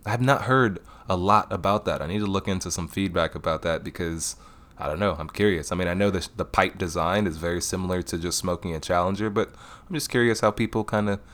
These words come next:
matched it up, paired it up, 'cause it doesn't come with the base. It does come with the bowl, hose, and tray, but you're gonna need to get the base on your own. Um, but yeah, as far as, yeah, that's, uh, in the honorable mentions category, 'cause I think we've, we've blown through a lot, and I think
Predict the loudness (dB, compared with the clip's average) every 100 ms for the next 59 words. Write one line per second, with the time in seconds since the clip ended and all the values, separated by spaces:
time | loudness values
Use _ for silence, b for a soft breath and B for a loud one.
0 | b b b -4 2 2 2 0 0 0
1 | 0 2 2 2 0 0 -2 -2 0 -2
2 | -2 0 0 -2 -2 -2 -2 -2 -4 -4
3 | -4 -2 -2 -2 -4 -2 0 2 0 0
4 | -2 -2 -4 -4 -2 0 2 0 B B
5 | B -2 -2 -2 -4 -2 -2 -2 -4 -4
6 | -4 -4 -2 -2 -4 -4 -4 -4 -4 -6
7 | -6 -6 -4 -4 -8 -12 B B -6 -2
8 | -2 -6 -10 -14 B B -2 2 4 2
9 | 0 0 2 0 0 -2 -2 0 2 2
10 | 2 0 -2 0 0 0 0 0 0 0
11 | -2 -2 -2 -2 -2 0 0 0 -2 -2
12 | -4 -4 -4 -4 -4 -6 -6 -4 0 2
13 | 2 2 2 2 2 0 2 0 0 -2
14 | -2 0 0